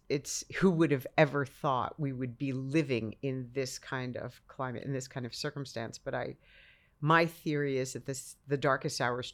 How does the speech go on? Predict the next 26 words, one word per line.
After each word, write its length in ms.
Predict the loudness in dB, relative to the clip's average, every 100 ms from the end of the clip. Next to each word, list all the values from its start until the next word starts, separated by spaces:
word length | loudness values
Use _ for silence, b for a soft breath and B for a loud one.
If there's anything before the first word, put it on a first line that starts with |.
| -6
just 400 | -4 -4 -6 -10
before 300 | -8 -4 -2
the 100 | -2
dawn, 400 | -4 -2 -4 -4
and 120 | -6 -4
there 100 | -4
are 180 | -6 -12 -20 -4
feminine 520 | -2 0 0 0 -2 -6 -12
leadership 1000 | -10 -6 -4 -2 -2 -4 -4 -2 -2 -8 _ -8
is 240 | -8 -8
rising 920 | -10 -12 -4 0 2 2 0 0 0
and 180 | 0 -2
women 300 | -2 -2 -4 -4
are 180 | -6 -6 -8
galvanizing 720 | -4 -4 -2 -4 -4 -4 -6 -6
and 160 | -8 -8
connecting, 920 | -10 -10 -6 -4 -6 _ -2 -2 -4 B B B
and 120 | -4 -2
so 560 | 0 4 6 6 2 -2
important 840 | -2 -4 -6 -2 0 0 -4 -6
because 340 | -8 -6 -6
we 380 | -6 -6 -2 -2
can 240 | -2 -2 -2
change 400 | -2 -2 -4 -2
this 240 | -4 -2
world 340 | -4 -2 -4